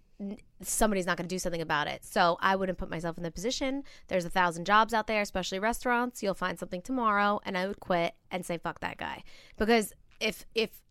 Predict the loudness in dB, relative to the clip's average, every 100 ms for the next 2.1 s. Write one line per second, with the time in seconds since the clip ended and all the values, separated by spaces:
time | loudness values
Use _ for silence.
0 | _ -2 4 6 8 10 8 4 2 2
1 | 6 6 6 2 4 4 4 0 -2 -4
2 | -10